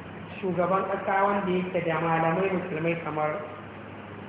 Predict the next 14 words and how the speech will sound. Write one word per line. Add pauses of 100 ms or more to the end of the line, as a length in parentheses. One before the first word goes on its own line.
(380)
shugaban
ƙasan
da
ya
shuɗe
ba." (1160)
Ya (100)
ce,
"Ba
a (140)
taɓa
samu
ba." (2750)
Wallahi,